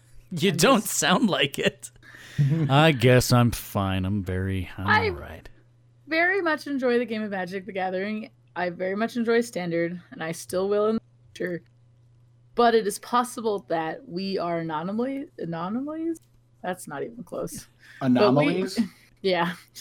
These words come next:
Speaker 2: We're outliers that, you know, they are going to lose people over this. And it may not be a large number, but if this happens every three months, you know, just said,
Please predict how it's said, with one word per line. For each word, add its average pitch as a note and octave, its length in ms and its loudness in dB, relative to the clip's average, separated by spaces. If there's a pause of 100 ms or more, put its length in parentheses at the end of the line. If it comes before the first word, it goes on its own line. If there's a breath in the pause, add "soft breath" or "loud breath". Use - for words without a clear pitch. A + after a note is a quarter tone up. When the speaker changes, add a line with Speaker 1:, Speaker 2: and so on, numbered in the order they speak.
(380 loud breath)
Speaker 2:
We're A#3 120 4
outliers G3+ 800 2
that, A#3 280 -2 (220)
you C4+ 140 -2
know, C#4 360 -6 (840)
they D4+ 260 -6 (120)
are D#4 260 2
going D4 220 0
to C4+ 100 -2
lose A3+ 480 -6 (520)
people F3 400 -6
over D#3+ 240 -4
this. - 320 -14 (200)
And F3+ 440 -4 (380 soft breath)
it G#3 120 2
may C4 160 4
not A#3+ 220 2
be G#3+ 120 2
a G3+ 60 4
large F3+ 300 2
number, B3 300 0
but G#3 180 -2
if F#3 100 -4
this F3+ 200 -8
happens F#3 380 -6
every F#3 300 -4
three F#3 160 -8
months, F3 240 -8 (1120)
you D#3 80 -14
know, D3+ 80 -8
just D#3+ 220 -10
said, A#3+ 200 0